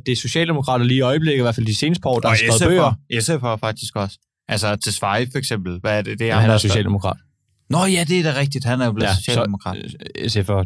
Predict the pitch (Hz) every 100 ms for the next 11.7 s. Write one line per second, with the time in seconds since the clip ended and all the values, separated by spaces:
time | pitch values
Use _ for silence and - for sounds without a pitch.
0 | 92 101 92 101 92 - - 90 92 107
1 | 95 92 92 87 87 90 87 - 98 92
2 | - - 98 92 95 90 90 92 90 87
3 | 90 90 92 90 98 - 92 87 - 135
4 | 123 110 107 98 104 98 95 101 104 92
5 | 90 95 - 92 - 139 147 123 107 107
6 | 95 92 92 113 117 131 131 135 123 151
7 | 123 123 131 127 120 - - _ - _
8 | 151 139 151 147 170 175 147 151 160 -
9 | _ - 135 131 170 160 151 160 185 165
10 | 151 135 131 123 143 139 135 127 123 101
11 | 107 117 120 113 151 170